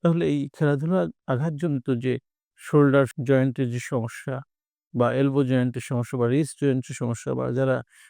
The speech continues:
ফুটবল, ক্রিকেট, হকি খেলেন, তাদের হয়তো অনেক সময় দেখা যায় নি জয়েন্টে প্রবলেম হয়, অনেক সময় অ্যাঙ্কেল স্প্রেন হয় বা হিপ জয়েন্টে প্রবলেম হয়। যে সমস্যাই হোক, এই খেলাধুলাজনিত কারণে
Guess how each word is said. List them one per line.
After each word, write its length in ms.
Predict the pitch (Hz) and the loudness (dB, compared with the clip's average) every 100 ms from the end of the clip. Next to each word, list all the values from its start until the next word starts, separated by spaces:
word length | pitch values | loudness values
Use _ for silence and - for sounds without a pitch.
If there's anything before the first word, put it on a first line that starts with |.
| _ | _
ফুটবল, 500 | - 147 131 139 131 | -4 -2 6 6 6
ক্রিকেট, 420 | 120 131 117 135 113 | 4 -2 2 0 2
হকি 340 | 123 143 185 151 | -2 0 0 0
খেলেন, 320 | 147 120 117 127 _ _ _ | 0 0 0 -4 _ _ _
তাদের 220 | 156 143 135 | 4 4 4
হয়তো 280 | 139 131 | -4 2
অনেক 160 | 131 127 | 2 2
সময় 300 | - 131 123 | -2 0 2
দেখা 260 | 120 117 131 | 0 -2 -2
যায় 140 | 123 | 0
নি 240 | 127 151 | 2 2
জয়েন্টে 380 | 131 131 120 120 | 2 0 0 -4
প্রবলেম 400 | 117 123 113 120 | -4 -2 0 -2
হয়, 320 | 110 120 117 123 _ _ _ _ | -4 -6 -6 -8 _ _ _ _
অনেক 140 | 131 | -6
সময় 220 | - 147 - | -4 -8 -6
অ্যাঙ্কেল 540 | 131 135 - 165 170 | -4 -2 2 2 2
স্প্রেন 460 | 147 - 139 135 131 | 0 -4 0 0 0
হয় 240 | 123 117 | -4 -4
বা 140 | 120 127 | -2 -2
হিপ 280 | 110 170 147 | 2 2 2
জয়েন্টে 300 | 151 135 120 | 0 0 -2
প্রবলেম 380 | 123 127 120 127 | -4 -2 -2 -2
হয়। 200 | 123 123 139 _ - _ - | -4 -8 -10 _ -20 _ 6
যে 120 | 196 | 6
সমস্যাই 560 | - 190 190 - 214 | 6 0 0 2 4
হোক, 260 | 190 139 131 _ - | 4 2 -2 _ -10
এই 200 | 127 135 | -6 -4
খেলাধুলাজনিত 760 | - 147 156 180 160 139 127 | -2 -2 0 -4 -4 -6 -6
কারণে 440 | 127 120 117 147 | -4 -2 -2 -6